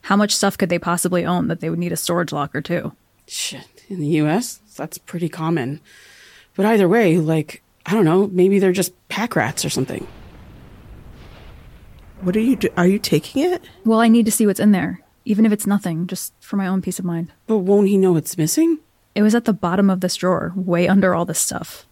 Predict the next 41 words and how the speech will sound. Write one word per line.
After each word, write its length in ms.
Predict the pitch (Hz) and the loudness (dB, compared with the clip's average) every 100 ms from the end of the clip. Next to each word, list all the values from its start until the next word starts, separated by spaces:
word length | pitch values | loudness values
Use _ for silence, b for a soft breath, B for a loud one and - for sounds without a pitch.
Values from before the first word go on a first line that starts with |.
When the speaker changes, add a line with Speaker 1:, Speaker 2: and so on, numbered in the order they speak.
| _ _ _ _ | _ _ _ _
Speaker 1:
The 100 | 180 | -4
space 320 | - 180 - | -2 -2 0
was 160 | 208 - | -2 0
first 240 | 185 185 | -2 -2
rented 260 | 180 180 175 | 0 0 -2
in 160 | 165 | -2
ninety-eight, 460 | 165 175 170 165 165 | 0 0 0 0 -2
and 160 | 160 | -4
the 60 | 170 | -6
lamination's 640 | 175 175 170 175 170 180 | -4 -2 -2 -2 -2 -2
all 160 | 180 175 | 0 -2
yellowed 400 | 165 160 170 170 | -2 -2 -2 -2
and 120 | 175 | -4
frayed. 380 | - 180 175 170 B B B B B B - | -4 -4 -4 -8 B B B B B B -4
I 100 | 175 | -4
doubt 280 | 165 175 | -2 -4
they've 100 | 185 185 | 0 2
even 180 | 180 175 | 2 0
checked 260 | - 196 | -2 -4
on 120 | - | -4
it 100 | - | -4
since 200 | - 180 | -4 -6
then. 260 | - 165 165 - _ _ - | -4 -4 -6 -10 _ _ -2
Speaker 3:
Okay, 300 | 185 - 170 | 0 2 0
and 120 | - | 2
if 140 | 175 170 | 2 2
it's 140 | 156 | -2
that 180 | 175 165 | 0 0
old, 280 | - 180 170 | 2 2 2
they 60 | 170 | 2
might 220 | 147 156 | 2 0
not 200 | 151 160 | 0 0
even 200 | 175 156 | 0 0
have 260 | 151 175 180 | 0 0 2
Speaker 1:
Oh, 60 | |
well, 60 | 214 | 2
I 60 | 233 | 2
Speaker 3:
anything. 100 | 220 | 0
Speaker 1:
still 180 | - 269 | 4 6
wanna 160 | 285 | 6
check. 540 | 208 - 202 - - | 2 -4 -6 -8 -16